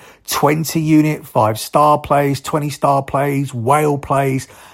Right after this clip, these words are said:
play of the month, play of the week, play of the year, play of the century, play of the millennium. Whatever bullshit they're putting out on Twitter or on X,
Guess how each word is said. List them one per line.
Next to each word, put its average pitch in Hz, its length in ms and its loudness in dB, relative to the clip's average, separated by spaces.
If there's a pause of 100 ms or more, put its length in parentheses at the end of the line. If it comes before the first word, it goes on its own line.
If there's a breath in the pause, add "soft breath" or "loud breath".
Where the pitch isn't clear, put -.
(140 loud breath)
play 160 300 2
of 135 100 -2
the 123 100 -2
month, 160 440 2
play 147 200 0
of 123 140 -2
the 123 80 -2
week, 151 460 2
play 135 220 -2
of 117 120 -4
the 113 80 -6
year, 151 420 2
play 123 220 -6
of 107 120 -6
the 110 60 -10
century, 156 760 0
play 139 400 0
of 120 180 -2
the 117 80 -4
millennium. 143 840 -2 (460 loud breath)
Whatever 208 480 4
bullshit 156 600 0
they're 135 100 -4
putting 135 340 0
out 123 380 0
on 127 240 -2
Twitter 123 600 0
or 127 320 -2
on 120 320 -6
X, - 420 -2